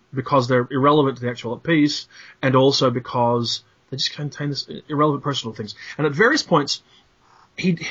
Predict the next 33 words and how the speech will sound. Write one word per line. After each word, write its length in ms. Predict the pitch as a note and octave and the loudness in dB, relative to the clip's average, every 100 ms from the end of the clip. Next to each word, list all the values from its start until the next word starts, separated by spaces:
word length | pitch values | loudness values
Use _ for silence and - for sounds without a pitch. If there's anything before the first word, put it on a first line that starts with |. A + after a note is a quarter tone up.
| - - | -10 0
uh, 220 | C#3+ C#3+ E3 | 2 4 0
if, 200 | - - | -6 -2
to 100 | G#3 | 0
use 100 | G#3 | 2
a 40 | |
cricketing 480 | - G#3 G#3 E3+ C3 | 2 2 4 4 4
metaphor, 360 | A#2 A#2+ A#2 G#2+ | 2 -2 -4 -4
Gary, 360 | A2+ A2+ A#2 - _ - - - _ _ - | -4 -4 -6 -10 _ -20 -20 -20 _ _ -4
he 100 | E3 | -2
stops 340 | - G#3 - | 2 2 2
playing 420 | - G#3 G3 F#3 | -6 0 2 4
the 60 | D#3+ | 2
ball, 300 | C3 D3+ D#3+ | 6 6 6
he 60 | |
starts 280 | C#3+ D#3 D#3+ | 4 4 2
playing 340 | - D#3+ C#3 C3 | 2 2 4 4
the 60 | |
man, 420 | A#2+ A#2 A2 A2 - _ _ _ _ - | 2 0 -4 -8 -16 _ _ _ _ -4
you 100 | B2 | 0
know? 240 | A#2 A#2+ - - - - C3 | 2 2 -2 -20 -20 -2 4
Uh, 280 | C3 B2+ B2 - C#3+ | 6 6 4 -6 -2
and 120 | C#3+ | 2
so 100 | D#3 | 4
he, 260 | D#3 D#3+ | 4 0
he 140 | - D#3 | 0 2
starts 320 | F3+ E3 - | 2 2 4
not 220 | F3+ G3 | 2 4
talking 280 | F3+ E3+ D#3+ | 2 2 2
about 200 | C3+ C3 | 0 0
the 60 | B2+ | 2
works 280 | C3+ - C3+ | 0 0 -6
at 60 | |
hand. 520 | - C3 A2+ G#2+ F3 | -4 -2 -2 -4 -10